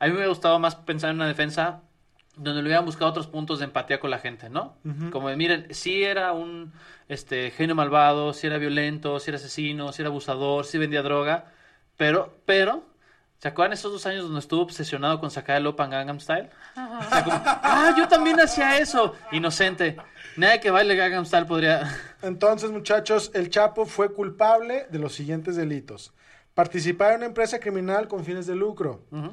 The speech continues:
Speaker 1: ser muy bello.
Speaker 2: Conspiración para la fabricación, distribución de cocaína, metanfetamina y marihuana.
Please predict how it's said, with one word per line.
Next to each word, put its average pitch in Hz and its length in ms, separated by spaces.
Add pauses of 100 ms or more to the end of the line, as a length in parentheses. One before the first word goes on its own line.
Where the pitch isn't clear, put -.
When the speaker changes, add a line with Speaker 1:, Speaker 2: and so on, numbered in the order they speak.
Speaker 1:
ser 120 180
muy 120 140
bello. 113 280 (240)
Speaker 2:
Conspiración 185 1000
para 185 180
la 180 100
fabricación, 175 560
distribución 185 480
de 208 60
cocaína, 175 400
metanfetamina 156 680
y - 20
marihuana. 170 680